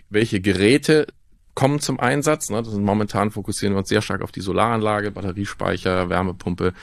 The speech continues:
ähm, und das Elektroauto beziehungsweise die Ladeinfrastruktur. Und, ähm, das gleiche Prinzip, also mi-, äh, große E-, Energieverbraucher mit sauberer und bezahlbarer, ähm, Energie zu versorgen,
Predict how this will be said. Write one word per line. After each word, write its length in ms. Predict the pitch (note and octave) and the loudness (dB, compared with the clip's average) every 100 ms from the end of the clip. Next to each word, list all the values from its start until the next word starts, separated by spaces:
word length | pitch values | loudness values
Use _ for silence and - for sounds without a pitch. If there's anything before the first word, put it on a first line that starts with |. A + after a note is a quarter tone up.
| - - - - | -18 -18 -6 2
ähm, 220 | F2+ F2+ | 2 2
und 160 | F#2+ | -2
das 320 | F2+ - - - | -8 -8 -12 -8
Elektroauto 680 | F2 E2+ B2 - A2 A2 G2+ | -6 -2 -2 -2 -2 0 -2
beziehungsweise 420 | G2+ G2 G2 F#2 | -6 -6 -4 -4
die 60 | F2+ | 0
Ladeinfrastruktur. 880 | G2 A2+ G#2+ G#2 - - - G2 - - - - - | 0 0 -4 -8 -10 -8 -2 -2 -4 -16 -20 -12 2
Und, 360 | G#2 F2+ - - | 4 4 -2 2
ähm, 440 | F#2+ F#2+ F#2 F#2+ - - | 4 4 2 -2 -12 -6
das 200 | F#2 - | -6 0
gleiche 360 | A2 D3 D3+ | 2 4 2
Prinzip, 600 | C#3 - A2 - B2 G2+ - | 0 0 0 0 0 0 -4
also 340 | F#2 F#2 F2+ - - _ | -2 0 -2 -4 -20 _
mi-, 140 | - F#2 | 2 2
äh, 500 | - F#2+ F#2 A#1+ - - - - - - _ _ _ _ _ | 4 2 2 0 -8 -12 -16 -18 -20 -20 _ _ _ _ _
große 500 | G#2+ B2 D3+ C3+ B2+ | 2 4 6 6 6
E-, 220 | A2+ A2 A2 - | 4 2 0 0
Energieverbraucher 800 | G#2+ G2 C3 A#2 G#2+ G#2 G#2+ G2+ | 2 0 0 -2 2 2 2 0
mit 240 | G2 - | 0 -4
sauberer 440 | - G#2 B2 A2 G#2+ | 2 4 6 6 4
und 80 | G2+ | 2
bezahlbarer, 800 | G2 - G#2 G2+ G2 F#2+ F2 - | -2 -2 0 2 2 2 0 0
ähm, 220 | F#2 F#2 | 0 2
Energie 380 | G2 F2+ F2+ A2 | 0 0 -2 -6
zu 180 | - F2+ | -6 -4
versorgen, 640 | F#2+ F#2 F#2+ A#2+ C#3+ E3 | -2 2 6 6 4 -2